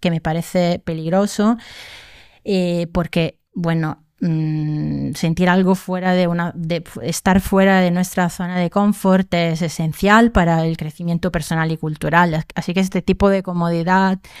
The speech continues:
podría hacernos más cerrados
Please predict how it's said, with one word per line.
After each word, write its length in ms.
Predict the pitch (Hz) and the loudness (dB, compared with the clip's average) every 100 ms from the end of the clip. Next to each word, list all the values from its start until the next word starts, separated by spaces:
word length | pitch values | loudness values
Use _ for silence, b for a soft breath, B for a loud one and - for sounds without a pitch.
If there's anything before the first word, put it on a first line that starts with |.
| B - | B 4
podría 420 | 185 175 170 165 | 4 4 0 2
hacernos 480 | 165 175 175 170 175 | 0 0 -2 -2 0
más 320 | 165 156 160 | 0 0 -2
cerrados 920 | 165 160 190 185 180 185 185 185 - | -4 -2 4 6 6 8 8 6 2